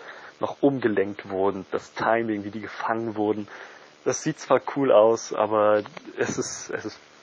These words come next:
furchtbar unrealistisch und wirkte fast schon ein bisschen lächerlich.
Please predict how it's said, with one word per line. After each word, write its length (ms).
furchtbar 440
unrealistisch 880
und 240
wirkte 240
fast 240
schon 100
ein 40
bisschen 280
lächerlich. 480